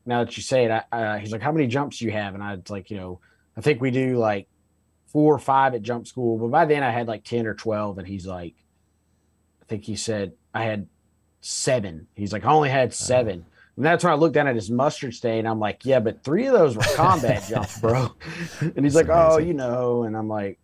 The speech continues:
Speaker 2: Ugh.
Speaker 1: "Oh, like, seven jumps and three of those, like,
Speaker 2: Yeah.
Speaker 1: you gotta
Speaker 2: Yeah.
Speaker 1: jump school. Let's go,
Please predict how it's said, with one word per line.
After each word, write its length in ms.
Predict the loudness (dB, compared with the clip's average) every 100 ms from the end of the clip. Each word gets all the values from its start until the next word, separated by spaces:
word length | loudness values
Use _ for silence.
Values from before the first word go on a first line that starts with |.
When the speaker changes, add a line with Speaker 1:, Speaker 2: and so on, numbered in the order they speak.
| _ -8
Speaker 2:
Ugh. 100 | -4
Speaker 1:
"Oh, 500 | 0 0 0 -4 -14 -20 _ -10
like, 280 | -8 -8 -16 _ _ _ _ _ _
seven 480 | -10 2 4 4 2
jumps 440 | 0 0 -2 -6 -14
and 120 | -4
three 260 | 0 2
of 60 | 2
those, 320 | 2 0 -2
like, 300 | -4 -6 -8 -6
Speaker 2:
Yeah. 340 | -2 0 -2 -6 _ -20 -20 _ _ _ _ _
Speaker 1:
you 100 | 0
gotta 140 | 2 4
Speaker 2:
Yeah. 40 |
Speaker 1:
jump 240 | 4 2 2
school. 300 | 2 4 4
Let's 180 | 2 -2
go, 340 | 0 0 -2